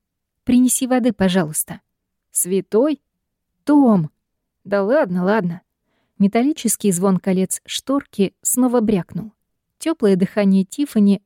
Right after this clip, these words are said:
коснулось моего уха. «Как же я рада, что ты жив, Мин!» Тиф накрыла мою ладонь своей. Шторки снова звякнули, и Тиффани отстранилась. «Смотрю, пришёл в себя».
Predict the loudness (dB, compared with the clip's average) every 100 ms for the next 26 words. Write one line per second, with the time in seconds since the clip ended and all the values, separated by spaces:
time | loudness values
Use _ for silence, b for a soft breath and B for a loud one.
0 | _ -6 -2 0 0 0 2 2 0 -2
1 | -4 -4 -10 -16 _ _ _ _ _ _
2 | _ -4 -4 -2 -2 0 0 -2 -2 -4
3 | -6 -2 -2 0 -2 0 2 2 2 -4
4 | _ _ _ _ _ -10 -8 -4 -6 -4
5 | -6 -6 -4 -4 -4 -4 -4 -2 -2 -2
6 | -2 -2 -4 -10 _ _ _ _ _ _
7 | -20 -8 -4 -4 -4 -4 -4 -8 -6 -2
8 | -2 -2 -4 -2 0 0 0 -6 _ _
9 | -8 -6 -4 -2 -2 -2 -4 -2 0 2
10 | 2 -2 -12 -18 _ _ _ _ _ _
11 | _ -8 -6 -4 0 0 0 -4 0 -2
12 | 0 -4 -2 -2 -2